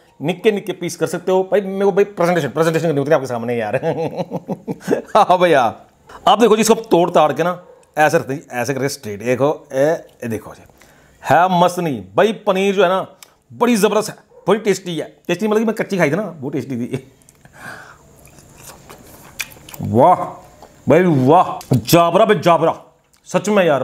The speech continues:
पनीर कितनी soft है, कितनी tasty है। हम्म, एकदम pure है यार, pure पनीर है यार, वो नहीं है, वो सेपरेटा नहीं है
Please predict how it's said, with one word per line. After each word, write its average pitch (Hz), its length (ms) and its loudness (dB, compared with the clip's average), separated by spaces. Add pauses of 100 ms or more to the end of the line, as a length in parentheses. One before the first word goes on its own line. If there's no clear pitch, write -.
(120)
पनीर 196 280 -2
कितनी 202 440 -4
soft 165 420 0
है, 185 120 2 (680)
कितनी 190 260 0
tasty 208 500 -2
है। 180 160 4 (240)
हम्म, 208 200 0 (120)
एकदम 190 320 0
pure 180 360 2
है 175 60 2
यार, 127 160 0 (200)
pure 269 220 2
पनीर 190 260 -4
है 170 100 0
यार, 113 220 -8 (760)
वो 185 140 2
नहीं 214 240 0
है, 190 120 4
वो - 380 -14
सेपरेटा 185 440 2
नहीं 202 180 -6
है 185 200 -4